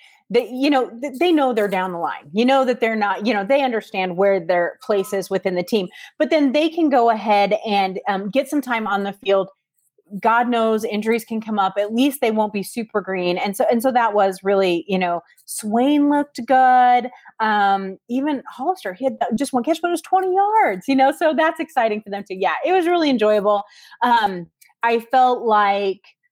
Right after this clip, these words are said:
Russell looked like Russell again. You know, there was all these articles that came out all last week about what's wrong with Russell Wilson. And I don't think there's a darn thing wrong with Russell Wilson. I think that the game plan last week sucked.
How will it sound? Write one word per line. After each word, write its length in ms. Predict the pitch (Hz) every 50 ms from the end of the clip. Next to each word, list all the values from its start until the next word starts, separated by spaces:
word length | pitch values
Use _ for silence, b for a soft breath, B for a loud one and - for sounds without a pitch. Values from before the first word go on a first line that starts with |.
| _ -
Russell 380 | 214 233 233 226 - 233 233 214
looked 260 | 214 220 220 220 -
like 220 | 240 233 214 208 208 180
Russell 540 | 175 190 190 208 208 - 269 262 269 277 262
again. 500 | 269 277 233 277 269 269 285 302 302 294
You 100 | 262 240
know, 140 | 240 233
there 180 | 220 226 226 214
was 220 | 202 214 196 214 - -
all 240 | 208 233 254 262 247
these 160 | 262 240 220
articles 440 | 180 196 214 220 226 226 247 226 -
that 140 | 220 180 -
came 180 | - 214 208
out 140 | 208 208 - -
all 160 | 196 196 208
last 300 | 208 202 190 190 190 - -
week 260 | 214 214 214 214 -
about 340 | 196 170 180 180 170 135 160
what's 300 | 156 165 185 196 196 -
wrong 280 | 180 180 180 190 190 180
with 160 | 147 - _ -
Russell 300 | 156 165 - 190 185 175
Wilson. 360 | 170 165 156 - - 135 156 B B B B B B B -
And 120 | 233 - - -
I 120 | - 247 262
don't 160 | 262 254 262
think 160 | 247 240 214
there's 180 | 233 226 214 220
a 60 | 190
darn 240 | 196 185 185 180 175
thing 160 | - 175 170
wrong 160 | 165 160 160
with 160 | 151 151 -
Russell 280 | 160 156 156 - 180 165
Wilson. 360 | 165 165 165 - 196 185 180 -
I 140 | 165 175 185
think 280 | 180 - 190 180 -
that 100 | 175 -
the 80 | - 156
game 260 | - 180 190 214 220
plan 220 | 220 226 208 208 208
last 260 | 190 190 185 - -
week 160 | 165 156 -
sucked. 320 | - - 285 - - -